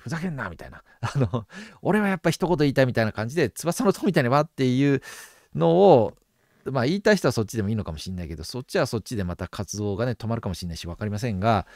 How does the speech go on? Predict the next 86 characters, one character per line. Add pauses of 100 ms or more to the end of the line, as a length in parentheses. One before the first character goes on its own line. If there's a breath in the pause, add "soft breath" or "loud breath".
(280 loud breath)
ま
あ、
そ
れ
を
な
ん
か
も
う
ち
ょ
っ
と
正
攻
法
で
言
お
う
ぜ
っ
て
い
う
人
も、 (100)
あ
の、
小
い-、 (460)
小
池
は
ち
ゃ
ん
と
説
明
責
任
を
果
た
せ
み
た
い
な
ポ
ス
タ
ー
を
貼
る
こ
と
が
で
き
る
と
か
ね。
ま
あ、
そ
う
い
う
の
も
で
き
て
い
く
よ
う
に
な
る
ん